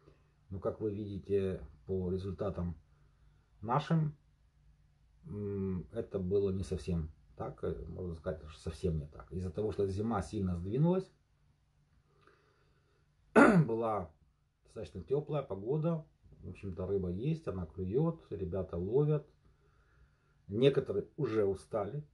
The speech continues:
Мы видели несколько команд, которые уже как бы, м, ребята вымотаны. Ну,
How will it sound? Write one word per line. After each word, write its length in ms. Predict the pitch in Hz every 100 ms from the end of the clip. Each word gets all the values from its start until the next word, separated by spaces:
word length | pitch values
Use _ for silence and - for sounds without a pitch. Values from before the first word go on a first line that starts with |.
| _
Мы 160 | 98 101
видели 520 | 101 95 90 92 90 -
несколько 440 | 98 87 - 82
команд, 500 | 87 98 98 90 85 - - -
которые 360 | 80 87 87
уже 260 | 87 90 101
как 140 | 87
бы, 120 | 85
м, 460 | 90 90 87 80 80 -
ребята 400 | 95 98 90 90
вымотаны. 640 | 90 98 92 - 110 139 - _ _ _ - - -
Ну, 320 | 104 160